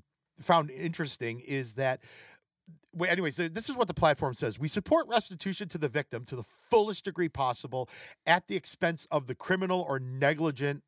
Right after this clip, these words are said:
wrongdoer." I absolutely love this. I put this as my third bullet point, but I'm actually gonna bring this up because it's, in a fully restitution-based system,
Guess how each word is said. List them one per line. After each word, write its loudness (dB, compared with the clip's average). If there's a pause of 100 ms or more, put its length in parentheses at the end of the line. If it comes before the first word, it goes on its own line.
(280)
wrongdoer." 0 (1080)
I 6
absolutely -2
love 0
this. -6
I -2
put -4
this -4
as -2
my 0
third 2
bullet 2
point, -2
but -4
I'm -2
actually -8
gonna -12
bring -10
this -10
up 0
because -4
it's, -6 (580)
in 4
a 0
fully -2 (140)
restitution-based 0
system, -4